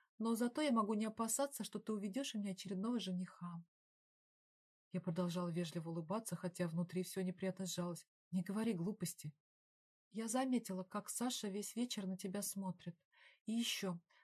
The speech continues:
вы только что о чём-то болтали у туалетов». Этот Саша пристал ко мне на полном серьёзе, расспрашивая о способах перевозки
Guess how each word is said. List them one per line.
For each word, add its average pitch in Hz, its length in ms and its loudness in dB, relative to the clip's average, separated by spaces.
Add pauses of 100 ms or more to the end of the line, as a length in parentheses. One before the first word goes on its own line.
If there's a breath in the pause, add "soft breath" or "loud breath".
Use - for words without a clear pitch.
(100)
вы 220 100 2
только 285 420 2
что - 220 -2
о 190 60 2
чём-то 247 360 0
болтали 190 520 0
у 185 40 -2
туалетов». 185 720 -4 (1160)
Этот 170 260 -4
Саша 180 280 0
пристал 190 400 -2
ко - 140 -6
мне 170 140 -2
на 160 140 -2
полном 202 320 -2
серьёзе, 185 520 2
расспрашивая 180 540 0
о - 20 2
способах 185 540 -2
перевозки 180 600 0